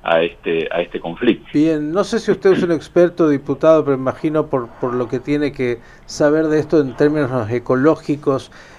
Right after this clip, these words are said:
Speaker 2: eh, ¿cuál es la oposición? ¿Qué es lo que, digamos, de alguna manera aquellos que están en, en contra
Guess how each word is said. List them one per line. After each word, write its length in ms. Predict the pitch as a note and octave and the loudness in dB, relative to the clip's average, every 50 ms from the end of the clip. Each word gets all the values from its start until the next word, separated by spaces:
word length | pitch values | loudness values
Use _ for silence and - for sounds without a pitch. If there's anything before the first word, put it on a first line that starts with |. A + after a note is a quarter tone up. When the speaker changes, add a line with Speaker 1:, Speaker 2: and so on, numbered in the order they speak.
| - - | -14 -12
Speaker 2:
eh, 160 | - C3 - | -10 -10 -6
¿cuál 240 | - - A3 A3+ A#3 | 2 4 6 6 6
es 80 | A3+ F#3+ | 4 4
la 120 | G3 G3 | 4 4
oposición? 760 | F#3+ F#3+ E3+ D#3 D3+ - D3 C3 - - D#3 C3 B2 B2 A#2+ | 4 4 2 0 0 -2 -4 -6 -2 0 0 2 2 0 0
¿Qué 120 | - - F#3 | 2 2 2
es 100 | F3+ F3 | 4 4
lo 160 | G3 F#3 F#3 | 4 2 2
que, 220 | - D#3+ D3 C#3+ | 2 2 4 4
digamos, 320 | C#3+ C#3 D3 D3+ D#3 D#3+ C#3 | 4 4 4 4 4 4 4
de 80 | C#3+ | 2
alguna 300 | C#3 C#3 C#3+ D#3 D#3+ D#3 | 2 2 2 2 2 2
manera 300 | D3 D3 C#3+ C#3+ D3+ D3+ | 2 2 2 2 2 2
aquellos 320 | D3 - - D#3 D3+ D3 - | 2 0 0 0 0 0 0
que 80 | - | -2
están 300 | A#2+ - - E3 D#3 D#3 | -4 2 4 4 4 4
en, 240 | D#3 D3+ D3 D#3 D3 - - - - - - - | 2 -2 -2 -4 -6 -10 -14 -20 -20 -20 -12 -8
en 220 | - C3+ C#3 C3+ | -4 -4 -4 -4
contra 840 | C3+ - - F3+ F3 F#3 F3+ F3 D#3+ - - D#3 D#3 D#3 D#3 D3+ | -6 2 6 8 8 8 8 4 2 0 2 6 8 8 8 6